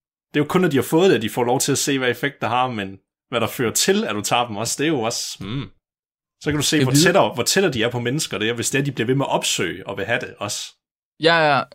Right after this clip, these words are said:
Speaker 2: Altså, tænker du, hvis de bliver afhængige af det, eller tænker du, hvorfor de overhovedet vil tage det til at starte med?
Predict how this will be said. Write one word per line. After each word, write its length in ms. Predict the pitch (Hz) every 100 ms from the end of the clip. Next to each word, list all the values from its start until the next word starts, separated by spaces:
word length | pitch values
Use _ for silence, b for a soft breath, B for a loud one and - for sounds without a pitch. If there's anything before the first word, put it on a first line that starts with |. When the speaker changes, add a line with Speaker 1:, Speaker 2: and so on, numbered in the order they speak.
| -
Speaker 2:
Altså, 140 | 143 139
tænker 180 | 156
du, 60 | 139
hvis 120 | 135
de 80 | 139
bliver 120 | 131
afhængige 360 | 123 220 208 160
af 80 | 147
det, 100 | 147
eller 160 | 135
tænker 240 | 131 131 123
du, 60 |
hvorfor 260 | 131 151 160
de 180 | 135 131
overhovedet 300 | 123 139 135
vil 80 | 123
tage 160 | 127
det 60 | 127
til 60 |
at 60 | 120
starte 280 | 123 139
med? 80 | 135